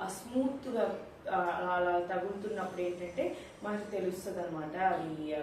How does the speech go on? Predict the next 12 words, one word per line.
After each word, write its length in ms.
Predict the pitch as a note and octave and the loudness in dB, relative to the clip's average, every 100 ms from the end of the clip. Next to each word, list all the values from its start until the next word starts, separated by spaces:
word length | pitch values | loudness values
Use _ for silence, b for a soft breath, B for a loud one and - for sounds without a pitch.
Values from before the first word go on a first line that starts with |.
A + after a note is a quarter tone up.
| D3 | 0
బరకగా, 540 | E3+ E3+ E3+ E3 E3 | 0 0 -2 -4 -4
స్మూత్‌గా. 640 | E3 F3 E3 E3+ F3 F3 - | -2 -6 -6 -2 -2 -2 -8
మామూలుగా 440 | F#3 F#3+ F#3+ G3+ G#3+ | -2 -2 0 -2 0
ఏంటంటే 560 | A3 A3 G#3+ - D#4 B B - | -2 -2 -6 -6 -6 B B -12
దీంట్లో 680 | - A3+ A3+ G#3+ G#3 G3 G3 | -4 0 0 2 0 2 2
కల్తీ 360 | G3+ F#3+ G3 B3 | 0 0 -2 -2
కావడానికి 640 | G#3+ F#3+ F#3+ F#3+ F#3+ F#3+ | 0 2 2 0 -2 -2
ఏమేమి 240 | F#3 F#3 F#3 | 0 -2 -2
కలుపుతారంటే 680 | F3 E3+ F3 E3+ E3+ E3 | -2 -2 -2 -4 -4 -6
mostly 600 | F#3 F3 E3+ - A3 G#3+ | -4 -4 -4 -6 0 0
మైదా 280 | E3 D#3+ F3+ | 0 -2 -2
కలుపుతారు, 760 | F3 F3 E3 - E3 D3+ E3+ | 0 0 -2 -6 -6 -2 -2